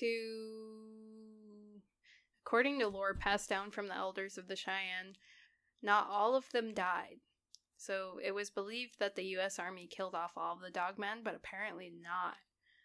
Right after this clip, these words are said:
According to the legend, some of the dogmen actually shapeshifted into dogs and now roam the woods and swamplands of Michigan.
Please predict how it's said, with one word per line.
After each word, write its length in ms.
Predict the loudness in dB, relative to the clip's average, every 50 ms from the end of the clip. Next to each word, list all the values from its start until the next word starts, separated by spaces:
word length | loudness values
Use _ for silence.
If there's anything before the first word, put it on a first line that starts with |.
| _ -6
According 520 | -4 -4 2 8 8 8 10 8 6 2 0
to 100 | 0 0
the 120 | 0 2
legend, 500 | 4 6 4 4 4 0 -2 -2 -2 -4
some 200 | 0 0 2 2
of 120 | 2 4
the 80 | 4 4
dogmen 480 | 6 8 6 6 6 4 2 0 0 0
actually 400 | 0 0 0 -2 -2 -2 -2 -2
shapeshifted 720 | 0 0 2 2 0 0 0 0 0 0 0 2 2 2 4
into 220 | 2 2 0 0
dogs 420 | 2 4 4 4 4 2 0 -4 -6
and 120 | -6 -4
now 180 | -2 0 0 0
roam 200 | 0 -4 -4 -4
the 100 | -6 -8
woods 320 | -8 -8 -10 -10 -8 -8
and 100 | -8 -8 -6
swamplands 720 | -6 -4 -2 -2 -4 -4 -6 -10 -10 -10 -12 -12 -12 -12 -12
of 160 | -12 -12 -12
Michigan. 500 | -8 -6 -6 -6 -6 -12 -14 -16 -18